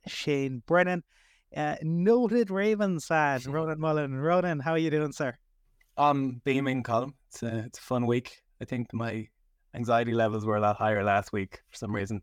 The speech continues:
Speaker 2: but, uh, quietly confident going into the weekend now.
Speaker 1: Yeah, uh, qui-, quietly confident, uh, predicting the, the Ravens by, by ten plus points. Uh, we'll, we'll dig into that 'cause it's
Speaker 2: <laughs>
Speaker 1: been,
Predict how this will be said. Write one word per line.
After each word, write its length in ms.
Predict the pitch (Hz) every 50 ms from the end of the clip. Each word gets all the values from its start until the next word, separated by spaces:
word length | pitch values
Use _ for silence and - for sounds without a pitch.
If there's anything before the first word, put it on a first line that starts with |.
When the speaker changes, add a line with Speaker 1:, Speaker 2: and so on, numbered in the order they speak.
| _ _
Speaker 2:
but, 220 | - 104 104 - -
uh, 220 | 107 101 101 104 - _ _ _ _ _ _ _ _ _
quietly 340 | - - 120 117 110 113 110
confident 440 | - 110 110 110 113 113 113 101 -
going 180 | - 113 113
into 260 | 110 113 107 - -
the 80 | 113 117
weekend 360 | 117 117 - 120 117 113 117
now. 100 | 123 - - _ _ _ _ _ _ _ _ _ _ _ _ _ _ _ _ _ _ _ -
Speaker 1:
Yeah, 280 | 190 185 - 175 185
uh, 40 | 190
qui-, 440 | - - - 190 220 254 233 180 170 -
quietly 600 | - - - 175 214 269 302 294 254 - 202 -
confident, 480 | - 202 190 180 175 165 165 147 175
uh, 240 | 190 175 175 170 165
predicting 560 | - - 185 196 220 - - 240 220 202 185
the, 260 | 170 180 175 165 165
the 140 | 156 - 160
Ravens 520 | 160 175 185 190 190 175 185 170 165 147 -
by, 400 | - 170 160 160 160 156 156 160 -
by 120 | - 165 160
ten 400 | - - - - 208 214 208 208
plus 320 | - 220 214 208 - - -
points. 540 | - 190 226 269 285 220 156 - - - -
Uh, 380 | 180 170 170 165 170 170 165 160
we'll, 320 | 165 175 175 170 165 160 - _
we'll 220 | - 185 190 180 160 - _
dig 240 | - 233 254 196 185
into 260 | 220 240 220 - 202
that 220 | 180 185 170 156 -
'cause 180 | - 175 -
it's 160 | 190 196 - - -
Speaker 2:
<laughs> 40 |
Speaker 1:
been, 280 | - 285 294 277 247 -